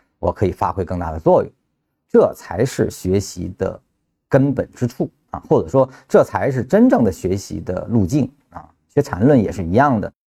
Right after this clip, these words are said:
禅师为什么提出了缠论这套办法？它的底分型在对峙什么？它的比在对峙什么啊？它为什么要有线段？为什么要有走势啊？有些人说只有线段就够了，为什么还需要走势呢？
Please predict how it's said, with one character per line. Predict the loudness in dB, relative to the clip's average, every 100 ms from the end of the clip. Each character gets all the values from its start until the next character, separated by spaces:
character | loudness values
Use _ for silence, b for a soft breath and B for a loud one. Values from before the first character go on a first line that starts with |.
| _ _ _ _
禅 | -8 -6
师 | 0 0
为 | 4 2 2
什 | -2 0
么 | 4 4 2
提 | -2 -4
出 | -4 -2 -4
了 |
缠 | -2 -6
论 | -4 -4
这 |
套 | -2 0
办 | 0 -2
法？ | -8 -14 -6
它 | -2
的 | -2 0
底 | 0 2
分 | 4 4
型 | 4
在 | 2 2
对 | 2
峙 | 0 -2
什 | -4
么？ | -6 -6
它 | -4 -4
的 | -4 -2
比 | -2 0
在 | 2 2
对 | 2
峙 | 0
什 | -4 -8
么 | -14 -16 -12
啊？ | -12 -12 _ _ _ -2
它 |
为 | 4 4
什 | 4 2
么 | 4
要 | 4 4
有 | 2
线 | 0 0
段？ | 2 2
为 | 2
什 | 2
么 | 0
要 | 2
有 |
走 | 0 -4
势 | -2 -2 -2 _ -10
啊？ | -8 -8 -14 _
有 | 2 4
些 | 6
人 | 4 4
说 | 4 4 4
只 | 4 2
有 | 4
线 | 4
段 | 4 4
就 | 2
够 | 4 4
了， | 4
为 | 2
什 | 0
么 | 2
还 | 2
需 | 4
要 | 2
走 | 4 -2 -2
势 | 0 2
呢？ | 4 2